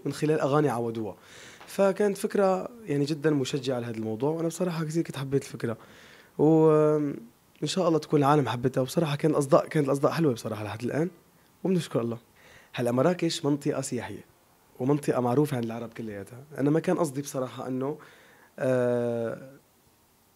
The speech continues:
أعمل مثل اللي عم بيعملوا الفنانين كتير، يعني أكيد الناس دايمًا بتقلب على التميز، ولكن للأسف ما كان الوقت، كان التصوير كان بعد رمضان وما كان الوقت مناسبنا كتير، ولازم كنا نصور في ذاك الوقت، فما كان عندنا احتمالات كتير.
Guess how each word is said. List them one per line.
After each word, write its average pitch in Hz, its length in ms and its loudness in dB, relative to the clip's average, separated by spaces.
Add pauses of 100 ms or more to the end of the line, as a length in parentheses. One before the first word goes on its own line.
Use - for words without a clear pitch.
(280)
أعمل 139 360 2
مثل 139 160 -4
اللي 127 220 -2
عم 113 60 -8
بيعملوا 117 200 -6
الفنانين 120 420 -6
كتير، 123 300 -8
يعني 120 220 -4
أكيد 131 320 -6
الناس 127 400 0
دايمًا 147 240 2
بتقلب 131 320 -2
على 120 60 -2
التميز، 117 500 -4
ولكن 143 400 -2
للأسف 147 760 -2 (500)
ما 165 100 8
كان 170 460 2 (360)
الوقت، 156 340 4
كان 156 320 0
التصوير - 480 -4
كان 147 340 0
بعد 143 320 -6
رمضان 131 360 -2
وما 131 160 -4
كان 139 160 -6
الوقت 135 240 -4
مناسبنا 127 440 -4
كتير، 131 280 -6
ولازم 131 240 -2
كنا 127 160 -4
نصور 131 260 -2
في 127 100 -6
ذاك 127 220 -4
الوقت، 110 280 -6
فما 127 220 -6
كان 139 160 -8
عندنا 139 140 -2
احتمالات 127 460 -6
كتير. - 300 -14